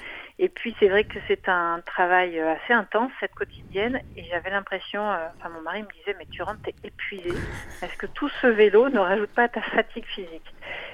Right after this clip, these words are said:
Du coup, il m'a pas laissé le choix, il est arrivé avec un beau vélo électrique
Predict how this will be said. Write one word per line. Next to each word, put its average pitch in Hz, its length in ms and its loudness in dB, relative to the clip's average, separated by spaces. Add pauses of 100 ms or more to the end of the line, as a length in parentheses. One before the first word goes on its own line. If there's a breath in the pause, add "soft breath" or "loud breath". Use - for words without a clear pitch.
(140)
Du 190 140 -8
coup, - 160 -2
il 202 160 0
m'a 170 80 -4
pas 202 140 4
laissé 202 160 2
le 180 80 -6
choix, 226 200 0
il 226 60 0
est 185 140 -4
arrivé 175 340 0
avec 160 240 -2
un 165 80 -6
beau 190 200 -6
vélo 190 200 -10
électrique 185 460 -8